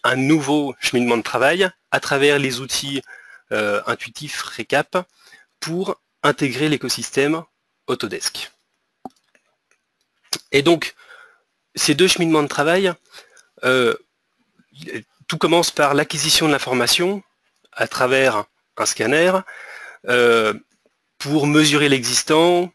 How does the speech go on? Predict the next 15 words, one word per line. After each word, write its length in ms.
réaliser 420
de 100
la, 0
une 240
documentation, 1000
vérifier. 760
Ensuite, 600
la 140
possibilité 880
d'assembler 920
les 220
différentes 720
stations 640
entre 240
elles, 240